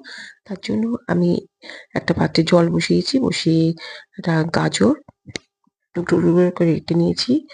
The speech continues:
ফুলকপি টুকরো করে কেটে নিয়েছি, আর বিনস টুকরো করে কেটে একটু নুন দিয়ে এটা ভাপিয়ে নিয়েছি। কিছুক্ষণ বাদে তুলে কিছুটা মটরশুঁটি এর মধ্যে দিয়ে দিয়েছি, দিয়ে ভালো করে ভাপিয়ে নিয়ে এটাকে ঝরিয়ে রেখে দেবো জলটা। এবার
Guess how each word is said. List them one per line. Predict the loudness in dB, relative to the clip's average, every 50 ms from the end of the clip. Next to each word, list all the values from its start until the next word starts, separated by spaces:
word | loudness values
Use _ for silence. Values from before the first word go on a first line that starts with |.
| -20 -20 -6
ফুলকপি | 2 2 2 4 4 2 2 2
টুকরো | 4 2 4 4 2 4
করে | 4 2 2
কেটে | 2 0 -4 -2 0
নিয়েছি, | 0 0 0 0 0
আর | 0 2 2
বিনস | 0 0 0 -2 -2
টুকরো | -2 2 2 2 2
করে | 2 0 0
কেটে | 0 0 0 0 0 0
একটু | 0 0 0
নুন | 2 2 2 4
দিয়ে | 4 2
এটা | 2 0 -2
ভাপিয়ে | -4 -4 -4 -2 -2 -2
নিয়েছি। | -2 -2 -4 -6 -8 _ _ _ -20 -20 -18 -16 -16 -18 -14 -8
কিছুক্ষণ | -6 -4 0 2 4 4 6
বাদে | 4 4 4 2 4 4
তুলে | 4 4 6 4 2 2 -4 _
কিছুটা | -10 -2 0 2 4 4 4
মটরশুঁটি | 2 0 -2 -2 -2 -2 -2 0 2 2
এর | 2 4
মধ্যে | 2 2 2 0 0
দিয়ে | 0 0 0
দিয়েছি, | 0 0 -2 -4 -6 -6 _ -18 -20 -18 -18 -20 -20 _
দিয়ে | -8 -4 0 2
ভালো | 2 2 4 4
করে | 4 2 2 2 0
ভাপিয়ে | -4 -4 -2 2 2 4 4 4
নিয়ে | 4 4 4 2 0 -4 -20 _ _ _ _ _ _ _ _
এটাকে | -20 -20 -12 -8 -6 -6 -4 0
ঝরিয়ে | 2 4 4 4 4 2
রেখে | 2 2 2 2 2
দেবো | 2 2 2
জলটা। | 0 -2 -2 -4 -6 -8 -10 _ _ _ _ _ _ _ _ -12
এবার | -6 -4 -2 -2